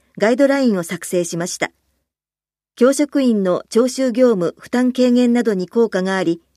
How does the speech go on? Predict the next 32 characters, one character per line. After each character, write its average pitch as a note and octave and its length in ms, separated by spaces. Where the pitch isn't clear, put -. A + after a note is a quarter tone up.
花 A#3+ 240
巻 C#4+ 200
市 G#3 120
で G#3 100
は F#3 180
移 F#3+ 100
行 C#4 200
の C#4+ 120
た D4 120
め C#4 100
の A3+ 100
条 A3 240
例 A#3+ 160
を A#3 80
制 A3+ 220
定 G#3+ 160
し G3+ 160
ま G3 80
し - 120
た。 - 120
盛 G#3+ 220
岡 B3+ 200
市 G#3+ 140
も F3+ 220
移 F3 120
行 C#4 220
を C4 60
検 A#3+ 280
討 A3+ 160
し - 60
て A#3+ 100
は？ F3+ 140